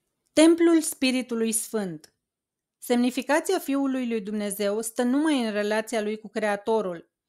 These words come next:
Dacă ar fi altundeva, ar fi la voia întâmplării, dar nu există altceva.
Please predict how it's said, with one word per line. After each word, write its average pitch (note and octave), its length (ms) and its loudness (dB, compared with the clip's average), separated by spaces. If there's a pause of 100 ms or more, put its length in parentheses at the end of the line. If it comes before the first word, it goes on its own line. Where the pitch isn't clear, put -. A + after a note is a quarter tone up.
(160)
Dacă A3+ 280 0
ar G#3 120 0
fi A#3 160 -2
altundeva, B3 800 0
ar B3+ 120 0
fi D4+ 180 -4
la F4 160 0
voia C#4+ 220 0
întâmplării, B3 840 -4
dar B3 220 0
nu D4+ 180 2
există C#4 560 -4
altceva. G3 720 -6